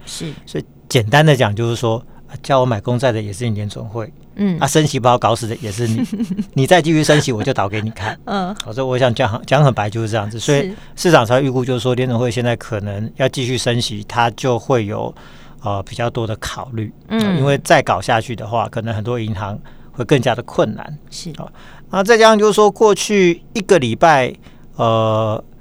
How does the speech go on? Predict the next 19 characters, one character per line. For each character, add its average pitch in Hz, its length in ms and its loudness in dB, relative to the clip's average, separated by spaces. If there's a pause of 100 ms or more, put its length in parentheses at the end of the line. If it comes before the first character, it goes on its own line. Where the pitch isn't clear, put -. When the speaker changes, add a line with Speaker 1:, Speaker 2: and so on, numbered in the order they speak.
(200)
Speaker 2:
呃， 117 180 -4
原 139 160 4
油 165 200 6
的 151 180 4
一 165 80 2
个 135 500 4 (240)
报 156 220 6
价 127 300 2
哦， 110 120 -4
甚 175 280 2
至 175 120 0
最 151 200 2
多 147 160 0
跌 110 180 -4
大 117 140 -2
概 113 100 -2
十 - 220 -8
三 110 260 -4
趴。 - 300 -12